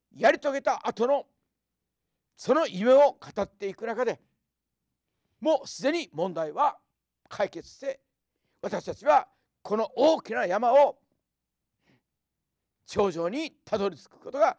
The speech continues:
できるわけです。夢を語れば、このウイルスは逃げていく。それを信じて皆さん、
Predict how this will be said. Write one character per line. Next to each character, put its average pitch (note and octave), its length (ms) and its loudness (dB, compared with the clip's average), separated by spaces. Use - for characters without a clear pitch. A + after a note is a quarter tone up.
で C3 200 -10
き F3 140 -20
る D#3+ 80 -14
わ B2+ 120 -18
け B2 100 -20
で A#2+ 60 -20
す。 - 100 -20
夢 G#3 220 0
を A3+ 140 2
語 F#3 240 -6
れ A#3 80 -2
ば、 C4 280 4
こ A3+ 160 -2
の D4 300 8
ウ G#3 160 -2
イ A#3+ 40 0
ル G#3+ 60 -2
ス - 180 -14
は B3+ 240 2
逃 E3+ 120 -8
げ B3+ 120 0
て D#4 120 -2
い C4 40 -4
く。 - 160 -14
そ - 240 -10
れ A#3 80 6
を G#3 100 2
信 - 360 -10
じ A3 100 -18
て F3+ 140 -8
皆 F3 160 -6
さ E3+ 140 -6
ん、 C3+ 60 -14